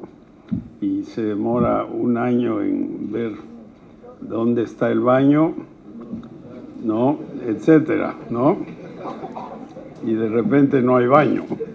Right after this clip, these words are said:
Entonces, yo, yo sí creo que tenemos que hacer un esfuerzo, de repente nombrar una comisión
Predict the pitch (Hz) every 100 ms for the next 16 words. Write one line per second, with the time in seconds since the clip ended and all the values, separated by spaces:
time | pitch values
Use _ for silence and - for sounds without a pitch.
0 | - - - - - - - - - -
1 | - - - - 113 107 143 160 156 135
2 | - 135 147 156 127 143 151 151 147 131
3 | 151 147 143 117 110 95 104 127 131 123
4 | - 110 104 104 98 104 107 - 127 127
5 | 127 110 101 - 143 143 135 - 143 131
6 | 131 127 123 - - - - - 104 98
7 | 113 127 123 120 107 107 - 120 123 113
8 | 117 120 113 101 - 101 101 95 - 147
9 | 151 151 147